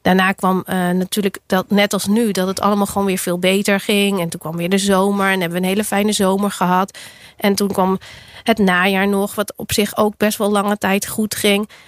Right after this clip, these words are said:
En toen kwam er weer een lockdown. En eigenlijk pas, eh, begin dit jaar, na de kerstvakantie, na weer thuis zitten, weer thuisonderwijs. Toen dacht ik, ja,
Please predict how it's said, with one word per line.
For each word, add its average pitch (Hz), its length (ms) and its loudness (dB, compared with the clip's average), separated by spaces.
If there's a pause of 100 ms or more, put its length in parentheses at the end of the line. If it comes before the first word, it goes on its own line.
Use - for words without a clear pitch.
En 226 100 -4
toen 285 120 2
kwam 208 220 2
er 240 100 0
weer 277 440 0
een 202 140 0
lockdown. 175 640 -4 (220)
En 190 160 0
eigenlijk 226 460 0
pas, - 340 -2
eh, 196 260 0
begin 202 360 0
dit 185 220 -2
jaar, 214 500 0
na 185 200 -2
de 190 100 -4
kerstvakantie, 233 1040 -2
na 170 180 0
weer 202 360 0
thuis 202 400 0
zitten, 196 340 -4
weer 208 300 0
thuisonderwijs. 190 1000 0
Toen 190 160 -2
dacht 170 220 -2
ik, - 140 -6
ja, - 200 -6